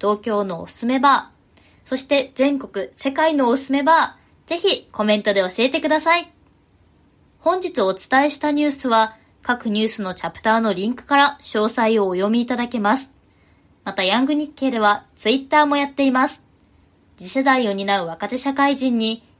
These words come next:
日経ニュースを厳選してツイートしています。このチャプターのリンクからアクセスして、ぜひフォローをお願いします。明日金曜日は上下芽衣さんが担当です。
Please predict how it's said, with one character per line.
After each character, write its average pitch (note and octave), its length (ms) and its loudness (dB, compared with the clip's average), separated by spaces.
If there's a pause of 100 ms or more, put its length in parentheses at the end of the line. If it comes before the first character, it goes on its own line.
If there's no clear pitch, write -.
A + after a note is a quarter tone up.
日 G3 200 -6
経 A3 220 2
ニ A3 120 0
ュ A3+ 40 -2
ー A3 40 -2
ス A3 140 -4
を F3 120 -2
厳 G3 220 -4
選 D4 220 -4
し C#4+ 40 -12
て C#4+ 120 -4
ツ C#4+ 140 -4
イ D4 60 2
ー C#4 60 -2
ト C#4 120 0
し C4+ 80 -10
て B3+ 120 -4
い B3 60 -2
ま A3 160 0
す。 - 140 -8 (680)
こ - 120 -8
の A3 120 -2
チ A#3 100 -8
ャ G#3 60 -4
プ - 100 -18
タ A3+ 100 2
ー A3+ 80 4
の G#3 120 0
リ F#3+ 140 -2
ン A3 60 -6
ク - 100 -20
か C#4 80 0
ら C#4 120 4
ア D4 60 2
ク C#4 60 -14
セ C#4 140 -8
ス C4 120 -8
し - 100 -14
て、 C4+ 300 0 (220)
ぜ F4+ 120 -6
ひ E4+ 280 -4 (100)
フ A3 80 0
ォ G#3+ 40 4
ロ G3+ 160 4
ー - 20 -4
を F3 140 -4
お F3 80 -4
願 G#3+ 220 0
い C4+ 60 -2
し A#3+ 140 -6
ま C4 140 2
す。 - 180 -12 (920)
明 G#3+ 80 2
日 - 120 -8
金 C4+ 220 0
曜 D#4+ 180 0
日 C#4 120 0
は B3 280 0 (240)
上 A#3+ 240 0
下 A#3 200 -4
芽 C4+ 180 2
衣 D#4+ 40 -8
さ D#4 120 -2
ん C#4+ 40 -2
が C#4 100 -4
担 C4 180 -2
当 A#3+ 180 -2
で A#3 140 2
す。 - 160 -6